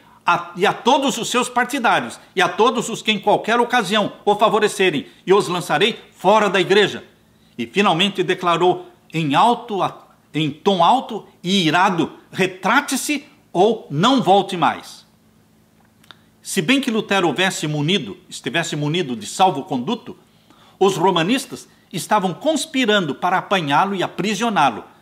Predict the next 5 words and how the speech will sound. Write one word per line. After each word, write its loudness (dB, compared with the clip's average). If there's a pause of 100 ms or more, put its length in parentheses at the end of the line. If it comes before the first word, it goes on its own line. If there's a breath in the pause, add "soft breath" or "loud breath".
(400 soft breath)
Seus -2
amigos -2
insistiam -4 (300 soft breath)
em -4
que, -4